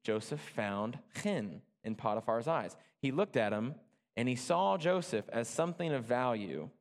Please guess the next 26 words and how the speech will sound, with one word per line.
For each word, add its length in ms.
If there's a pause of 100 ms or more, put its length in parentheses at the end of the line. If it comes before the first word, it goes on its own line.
(300)
He 80
didn't 220
just 180
see 100
him 100
as 120
a 60
lowly 280
slave. 520 (260)
He 100
saw 240
Joseph, 600
like 200
you'll 140
read 160
in 40
the 60
story, 300
like, 180 (260)
he 120
sees 280
Joseph 560 (600)
as 160
someone 340
who's, 240
like, 240